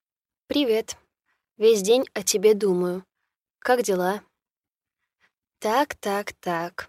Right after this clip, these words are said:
Мой тайный поклонник. Я о нем уже и забыла. Раньше в душе таилась крохотная и глупая надежда, что это Нокс. Ведь он помог поменять колесо, когда шину спустила. Но я намекнула на это,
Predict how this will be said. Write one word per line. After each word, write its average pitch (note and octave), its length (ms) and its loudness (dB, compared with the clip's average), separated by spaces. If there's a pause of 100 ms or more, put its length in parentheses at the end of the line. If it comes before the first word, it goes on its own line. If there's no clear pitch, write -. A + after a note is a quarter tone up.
(240)
Мой G3 280 0
тайный A#3 440 0
поклонник. E3 800 -8 (500)
Я D#4+ 180 4
о D#4 60 4
нем D#4 220 4
уже C4 220 4
и - 20 4
забыла. F#3+ 580 0 (840)
Раньше D#4+ 320 2
в A3 60 -10
душе A3+ 280 2
таилась B3+ 520 0
крохотная F#3+ 760 2 (460)
и G#3+ 140 -2
глупая A3 540 0
надежда, G3 760 0 (220)
что - 280 -6
это G3+ 280 -2
Нокс. - 540 -2 (580)
Ведь A3+ 180 -2
он C4+ 140 4
помог B3 360 0
поменять G3+ 360 -2
колесо, G#3 640 2
когда G3+ 280 -2
шину G3 320 0
спустила. F#3 640 -6 (920)
Но B3 100 -2
я C#4 220 4
намекнула C4+ 540 2
на G3+ 280 0
это, F#3 300 -4